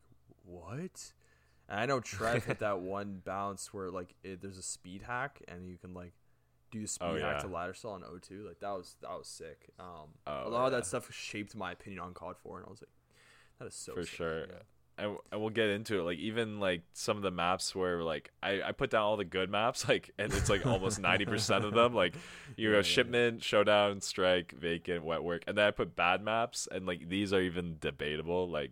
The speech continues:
Speaker 2: Creek, Overgrown,
Speaker 1: Yeah, these
Speaker 2: Block,
Speaker 1: are good maps to
Speaker 2: Pipeline.
Speaker 1: me. Yeah.
Speaker 2: They're still good, honestly, I think.
Speaker 1: Mm-hmm.
Speaker 2: I enjoy them.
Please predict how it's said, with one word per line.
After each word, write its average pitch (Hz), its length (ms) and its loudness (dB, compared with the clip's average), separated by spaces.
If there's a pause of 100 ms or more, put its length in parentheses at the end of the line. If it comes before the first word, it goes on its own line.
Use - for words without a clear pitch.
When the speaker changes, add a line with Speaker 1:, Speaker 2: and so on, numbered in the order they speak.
(120)
Speaker 2:
Creek, - 760 -4 (180)
Overgrown, 85 760 0
Speaker 1:
Yeah, 95 200 -4
these 76 80 -4
Speaker 2:
Block, 80 300 6
Speaker 1:
are 151 60 0
good 107 180 -4
maps 85 100 2
to 92 60 0
Speaker 2:
Pipeline. 135 400 4
Speaker 1:
me. 170 60 -8 (280)
Yeah. - 100 -20
Speaker 2:
They're 135 140 8
still 196 260 8
good, 101 380 8
honestly, 82 460 0
I 78 120 0
think. 76 260 -6
Speaker 1:
Mm-hmm. 73 100 -2
Speaker 2:
I 87 60 2
enjoy 82 380 0
them. 82 340 -6